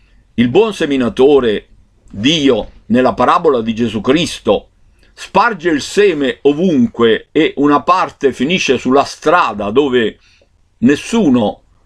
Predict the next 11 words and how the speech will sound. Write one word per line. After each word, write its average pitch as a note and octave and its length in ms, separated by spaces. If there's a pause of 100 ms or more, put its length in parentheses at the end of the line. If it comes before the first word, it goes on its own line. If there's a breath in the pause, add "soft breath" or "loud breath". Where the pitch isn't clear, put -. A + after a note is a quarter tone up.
(280)
lo C#3+ 360
farà D#3+ 480
crescere, A#2 840 (880 soft breath)
È F#3+ 140
questa B3+ 560
la D3 240
grandissima, F3+ 1400
la D#3+ 160
grandissima, G#3+ 1120
la F3+ 140
grandissima G#3 1080